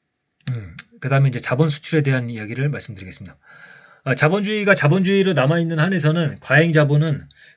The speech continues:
그 나라 대중의 생활 수준을 높이는 것이 아니라 자본을 해외, 즉 후진국들에 수출함으로써 이윤을 증대시키기 위해 사용된다.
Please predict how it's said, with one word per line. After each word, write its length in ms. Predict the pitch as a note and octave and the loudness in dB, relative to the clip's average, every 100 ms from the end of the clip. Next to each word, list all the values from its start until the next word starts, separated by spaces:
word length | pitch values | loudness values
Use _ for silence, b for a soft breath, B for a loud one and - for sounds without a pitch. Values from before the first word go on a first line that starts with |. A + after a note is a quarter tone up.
| - | -2
그 80 | |
나라 220 | C#3 D#3+ D#3 | 2 4 2
대중의 340 | B2+ D3 D3+ | 0 0 0
생활 260 | C#3+ F#3+ G3 | 0 -2 -4
수준을 320 | E3 D#3+ F3 | -4 -4 -4
높이는 320 | A2 - D3 | -4 -4 0
것이 180 | C#3+ C#3 | 0 -2
아니라 360 | G#2+ A#2 F#2+ - b b b | -4 -6 -8 -12 b b b
자본을 420 | C3+ C3 C#3+ B2 | 0 2 2 2
해외, 400 | D#3+ F3+ C3+ - B B B B | -2 -2 -2 -6 B B B B
즉 160 | - D#3 | -4 -4
후진국들에 840 | - G#3 G#3 F#3+ D3+ - D#3+ F3 F#3+ | -2 -6 -4 -2 -4 -4 -2 -2 -2
수출함으로써 720 | - - - F#3 D3+ B2+ - C3+ | -10 -12 -6 -4 -2 -2 -2 -4
이윤을 420 | A2+ C#3 C#3 D3 | 0 2 4 2
증대시키기 760 | C#3+ B2+ D3 D3 - C#3 C3+ | 0 0 2 2 0 -6 -6
위해 140 | G#2+ B2+ | -6 -6
사용된다. 540 | C3+ D3+ A2 G2 F2+ | -4 -4 -4 -8 -14